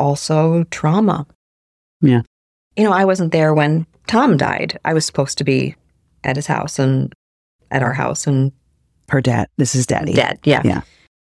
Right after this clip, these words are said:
Speaker 1: But I wanted to stay back in Chicago and hang with my, my then boyfriend, now husband.
Speaker 2: Oh.
Speaker 1: And, and didn't go that week. And then that's the week that he died. So I had tremendous guilt because, gosh,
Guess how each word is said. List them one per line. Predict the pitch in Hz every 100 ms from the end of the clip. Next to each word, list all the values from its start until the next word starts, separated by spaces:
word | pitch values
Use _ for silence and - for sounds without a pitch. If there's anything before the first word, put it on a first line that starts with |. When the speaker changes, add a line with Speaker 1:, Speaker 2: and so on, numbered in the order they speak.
| _ _ _ -
Speaker 1:
But | 139
I | 139
wanted | 143 147
to | 147
stay | - 135 131
back | 135 127
in | 143 139 151 - _ _
Chicago | - - 147 147 143 147
and | 147 151 _ _
hang | - 139 151
with | 151
my, | 151 143
my | 165 151
then | 160 160
boyfriend, | 156 151 - 139 165 170 - _ -
now | 165 156
husband. | 170 151 - 160 - _ _
Speaker 2:
Oh. | 156 156
Speaker 1:
And, | 156 -
and | 165
didn't | 180 175
go | 170
that | 165 151
week. | 147
And | 143
then | 143
that's | 147 127 -
the | 156
week | 151 139 - -
that | 143
he | - 202
died. | 202 143 143
So | 139
I | 156
had | 214 185 -
tremendous | 147 143 139 -
guilt | 143 135
because, | 143 - 139 143 - - _ _ _
gosh, | - 160 147